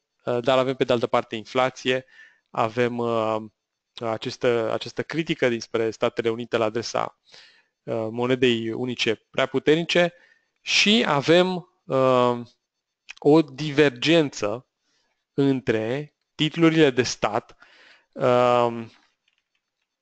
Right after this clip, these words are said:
ale, uh, unor state din interiorul Uniunii. De exemplu, între, uh, între titlurile pe zece ani dintre,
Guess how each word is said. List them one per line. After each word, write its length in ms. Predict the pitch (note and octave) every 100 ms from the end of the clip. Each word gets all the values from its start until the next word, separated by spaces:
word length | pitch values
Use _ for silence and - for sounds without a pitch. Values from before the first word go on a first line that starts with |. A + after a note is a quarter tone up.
| _ _ _ - -
ale, 800 | C3+ C3+ C3 B2+ A#2+ A#2 A#2 -
uh, 240 | B2 A#2
unor 320 | A#2+ D3+ D#3+ -
state 800 | - C3+ A#2 - A#2+ C3 B2+ D#3+
din 340 | B2 A#2+ C#3+
interiorul 420 | C#3 C3+ B2+ B2+
Uniunii. 460 | B2+ C3 B2+ A#2 - _ - - _
De 140 | C#3+
exemplu, 520 | C#3+ D#3 G3 F3 D3+ D#3
între, 800 | D#3 D#3 D3 C#3 C3+ C3 A#2+ - - - - _ _ _ _ _ _ _ _ _ _ -
uh, 600 | C#3 C3+ C3 B2+ B2 A2+ - - _ _ _ _ _ _ _
între 1000 | - C3 - C3+ B2 B2 A#2+ A#2 A#2 A#2 -
titlurile 540 | D#3 F3 E3 D#3 C#3+
pe 840 | - C3+ B2+ B2 A#2+ A2+ A#2 A#2 B2
zece 380 | C#3+ E3 -
ani 380 | B2+ A#2 D3+ D3+ -
dintre, 720 | B2+ C3+ B2+ A#2+ A2 G#2+